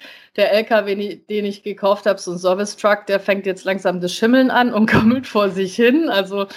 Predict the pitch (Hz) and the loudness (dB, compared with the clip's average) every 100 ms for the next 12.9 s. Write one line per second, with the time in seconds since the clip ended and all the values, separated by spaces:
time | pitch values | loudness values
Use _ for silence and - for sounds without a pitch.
0 | - - - 185 - 208 220 180 196 202 | -20 -12 -6 -6 -2 -2 -2 -4 -4 -6
1 | - 202 196 196 190 185 190 185 175 185 | -2 -2 0 -2 -2 -4 -4 -4 -4 -10
2 | 180 190 226 277 - 180 190 185 185 - | -2 0 0 0 2 2 2 -4 -10 -14
3 | - - - - 190 196 196 226 202 - | -20 -20 -20 0 2 2 2 2 2 -2
4 | 214 196 208 196 202 180 196 196 180 190 | -10 -2 0 0 -4 -6 -2 -2 0 -2
5 | 233 240 233 240 220 220 220 - _ _ | -2 -6 -6 -4 -2 -2 -6 -10 _ _
6 | _ 226 214 214 214 233 208 214 - - | _ -2 0 0 -4 -6 -6 -6 -10 -10
7 | - 220 196 185 226 269 262 - 285 294 | -4 -4 2 4 4 2 -2 -6 -4 -2
8 | 339 349 214 214 226 226 262 262 208 214 | 0 0 2 0 0 0 0 0 -4 -2
9 | 220 220 226 214 220 220 233 214 196 196 | -2 -2 0 0 -2 -2 0 2 0 0
10 | 185 - 202 233 254 247 247 240 - 202 | -4 -4 -2 2 0 2 2 2 -6 -8
11 | 202 202 208 202 196 - 233 233 226 226 | -8 -6 -2 -2 -4 -4 -2 -2 -4 -4
12 | 226 220 220 226 233 220 - 220 | -2 -2 0 -4 -4 -10 -8 -8